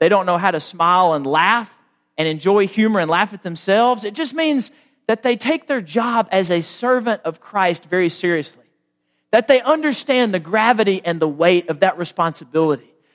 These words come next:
that they know the job they have to do is very important. Their demeanor is dignified. Their speech is trustworthy. Paul says they're not double-tongued. They don't say one thing to this group of people and something else to that group. They're not deceptive in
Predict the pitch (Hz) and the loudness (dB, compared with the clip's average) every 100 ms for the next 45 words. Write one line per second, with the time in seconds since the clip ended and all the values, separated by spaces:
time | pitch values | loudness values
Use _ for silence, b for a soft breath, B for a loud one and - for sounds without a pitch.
0 | _ 226 226 262 247 285 330 262 202 151 | _ 0 2 4 6 4 4 0 -4 -2
1 | 233 262 262 196 190 190 180 - 156 170 | 0 2 2 2 2 2 -2 -4 -2 0
2 | 165 147 135 170 185 190 170 151 143 180 | 0 -4 -6 -2 0 2 -2 -6 -6 -4
3 | 180 - 175 170 208 294 240 165 139 - | -2 -2 -4 -2 -2 -2 -4 -6 -12 -6
4 | 269 214 147 - 127 110 _ _ _ _ | -6 -4 -6 -4 -6 -8 _ _ _ _
5 | _ _ _ - 220 - - 359 269 - | _ _ _ 0 0 -2 0 2 2 -2
6 | - 202 - - 285 - 214 170 139 b | -2 -2 -2 -2 -2 0 2 2 0 b
7 | b b - 254 233 240 269 294 254 233 | b b 2 2 2 0 2 2 2 4
8 | 262 262 - 233 247 277 294 277 _ _ | 4 2 2 2 4 0 -4 -14 _ _
9 | _ _ _ 202 269 254 262 240 262 262 | _ _ _ 4 4 4 4 6 4 4
10 | 269 254 226 247 - 247 214 202 240 240 | 2 2 0 0 0 -4 -2 -2 0 2
11 | 214 202 240 226 233 233 214 - 185 196 | 0 2 0 0 0 -2 -2 -6 0 0
12 | 220 - _ _ 170 214 233 _ _ _ | 0 -6 _ _ 0 0 -2 _ _ _
13 | _ 214 269 285 233 233 - 233 233 - | _ 2 4 2 -2 -4 0 2 2 0
14 | 226 202 - 185 185 | -4 -4 -6 -4 -4